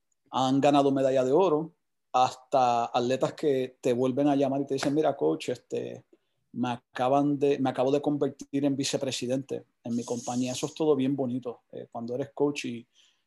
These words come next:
ellos te incluyen en eso, porque, pues, eh, eventualmente tú entiendes que tú los ayudaste a alcanzar esa meta. En la parte técnica,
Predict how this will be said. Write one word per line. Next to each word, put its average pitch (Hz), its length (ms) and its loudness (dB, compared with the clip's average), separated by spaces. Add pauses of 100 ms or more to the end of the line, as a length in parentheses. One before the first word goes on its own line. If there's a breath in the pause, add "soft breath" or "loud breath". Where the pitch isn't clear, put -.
ellos 127 260 -2
te 147 80 2
incluyen 143 560 2
en 131 180 0
eso, 156 260 -4
porque, 120 460 -8
pues, 339 180 -2 (420)
eh, 131 420 -2 (100)
eventualmente 170 920 4 (500)
tú 147 120 2
entiendes 175 520 4
que 131 160 0
tú 135 160 -2
los 143 400 4
ayudaste 135 640 2
a 127 60 -6
alcanzar 113 440 -6
esa 123 160 -6
meta. 113 340 -12 (840 loud breath)
En 143 360 6
la 139 140 6
parte 175 400 6
técnica, 165 760 0